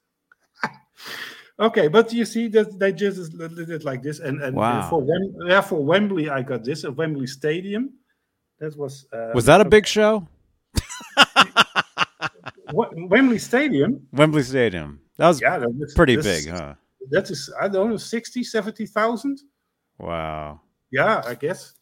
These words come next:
Speaker 1: And, um, yeah, so I, I was, um, okay, and the, and the, the, the opening show of the,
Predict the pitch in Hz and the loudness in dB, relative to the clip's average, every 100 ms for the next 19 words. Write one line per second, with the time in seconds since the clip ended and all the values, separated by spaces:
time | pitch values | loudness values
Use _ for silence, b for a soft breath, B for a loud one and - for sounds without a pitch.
0 | _ _ _ _ _ - 120 120 120 120 | _ _ _ _ _ -12 -8 -8 -10 -10
1 | 120 117 117 131 _ _ _ _ _ _ | -8 -10 -12 -16 _ _ _ _ _ _
2 | _ _ _ _ _ _ - b b b | _ _ _ _ _ _ -20 b b b
3 | - 131 - - - 139 131 143 147 139 | -6 -6 -6 -12 -10 -6 -4 -2 -4 -4
4 | 143 135 - - 131 123 123 123 123 123 | -6 -8 -12 -14 -12 -12 -10 -12 -12 -16
5 | _ _ - _ _ _ _ _ _ 180 | _ _ -20 _ _ _ _ _ _ 0
6 | 180 196 202 208 214 220 202 208 170 196 | 0 4 6 6 4 2 0 0 0 -2
7 | 156 - 247 269 220 170 151 - 160 156 | 0 0 0 0 -2 -2 -4 -2 0 0
8 | 143 139 143 139 | -2 -4 -4 -4